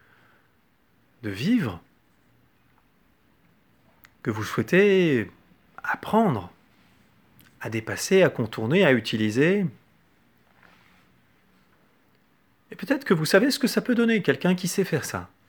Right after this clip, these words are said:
Peut-être que vous avez autour de vous des modèles, des, des personnes qui incarnent ce savoir-faire très précis,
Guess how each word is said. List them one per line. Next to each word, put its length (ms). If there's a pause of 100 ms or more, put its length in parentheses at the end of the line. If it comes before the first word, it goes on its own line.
(460)
Peut-être 180
que 80
vous 160
avez 420 (420)
autour 180
de 60
vous 200
des 140
modèles, 600
des, 280 (640)
des 60
personnes 440
qui 140
incarnent 420
ce 120
savoir-faire 540
très 180
précis, 460